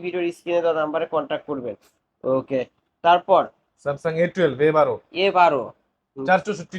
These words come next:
Speaker 2: ডিভাইস, ভাই, পাঁচ হাজার এমএএইচ এর বিগ ব্যাটারি।
Speaker 1: পাঁচ হাজার এমএএইচ এর ব্যাটারি, কত রাখবেন?
Speaker 2: ছয় হাজার টাকা মাত্র।
Speaker 1: ছয় হাজার টাকা?
Speaker 2: জি।
Speaker 1: Only ছয় হাজার টাকা। ওকে, তারপর?
Speaker 2: Samsung এ তেরো।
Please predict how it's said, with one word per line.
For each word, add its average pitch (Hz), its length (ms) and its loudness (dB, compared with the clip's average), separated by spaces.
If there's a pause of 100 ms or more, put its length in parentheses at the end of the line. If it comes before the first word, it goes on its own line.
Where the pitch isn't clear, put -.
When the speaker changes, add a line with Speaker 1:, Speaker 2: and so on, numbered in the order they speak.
Speaker 2:
ডিভাইস, 165 260 -2
ভাই, 127 160 -10
পাঁচ 156 160 -4
হাজার 165 200 0
এমএএইচ 165 200 -4
এর 135 120 -12
বিগ 151 160 -4
ব্যাটারি। 131 320 -2
Speaker 1:
পাঁচ 160 200 0
হাজার 175 140 0 (100)
এমএএইচ 170 260 -2
এর 165 120 -6
ব্যাটারি, 151 300 -2 (120)
কত 165 120 -2 (100)
রাখবেন? 120 260 -6 (880)
Speaker 2:
ছয় 165 160 2
হাজার 147 220 -6
টাকা 113 200 -10
মাত্র। 107 160 -16
Speaker 1:
ছয় 180 240 6
হাজার 185 240 -2
টাকা? 135 180 -2 (280)
Speaker 2:
জি। 117 60 -12 (200)
Speaker 1:
Only 247 320 4
ছয় 233 160 4
হাজার 190 240 -2
টাকা। 127 200 -6 (400)
ওকে, 131 200 -12
তারপর? 156 320 0 (260)
Speaker 2:
Samsung 156 320 -6 (180)
এ - 100 0
তেরো। 139 200 0